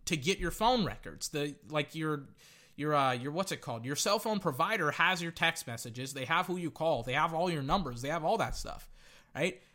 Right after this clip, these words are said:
Like, why couldn't you just go, go to your phone prov-, I feel like this is stuff that you can do. Not even, like, you don't have to, you don't have to go to court and say, "Hey, I need your phone records." You can just go to A T and T or Verizon and get this stuff,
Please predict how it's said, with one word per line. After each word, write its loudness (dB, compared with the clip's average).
Like, 2
why 4
couldn't 0
you -2
just 0
go, 2
go 0
to -2
your 0
phone 0
prov-, -2
I 4
feel -2
like 4
this -2
is 2
stuff 0
that 0
you -2
can 0
do. 0
Not 6
even, 0
like, 0
you -4
don't 2
have 2
to, -4
you -8
don't -8
have -2
to -6
go -2
to -2
court -2
and -4
say, -2
"Hey, 4
I 2
need 2
your 0
phone 0
records." -4
You -6
can 0
just 0
go 6
to 2
A 2
T -2
and -2
T -2
or -2
Verizon 2
and 2
get 0
this 0
stuff, 2